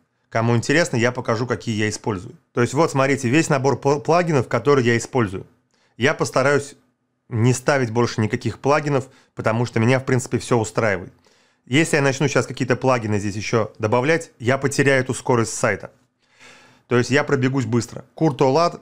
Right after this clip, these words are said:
для транслитерации заголовков. Русские заголовки в ссылке, чтобы автоматически переключались, э, английскими буквами. Важный плагин, я решил ставить. Профункцион, маленький плагин от разработчиков данной темы.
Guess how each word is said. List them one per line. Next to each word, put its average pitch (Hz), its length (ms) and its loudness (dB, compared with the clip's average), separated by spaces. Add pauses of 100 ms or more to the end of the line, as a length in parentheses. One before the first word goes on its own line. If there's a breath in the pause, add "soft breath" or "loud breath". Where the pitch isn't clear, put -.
(140)
для 120 420 0
транслитерации 127 920 0
заголовков. 117 580 -2 (160)
Русские 120 460 0
заголовки 127 480 0
в - 60 -4
ссылке, 165 340 -2
чтобы 113 280 0
автоматически 113 640 -4
переключались, 110 1000 -2
э, 92 400 -10
английскими 110 420 -2
буквами. 101 360 -6 (580)
Важный 110 400 0
плагин, 135 400 0
я 110 180 2
решил 107 300 -4
ставить. 92 420 -4 (800)
Профункцион, 165 800 2 (600)
маленький 151 560 2
плагин 131 480 2
от 120 180 2
разработчиков 120 680 0
данной 107 240 0
темы. 170 420 2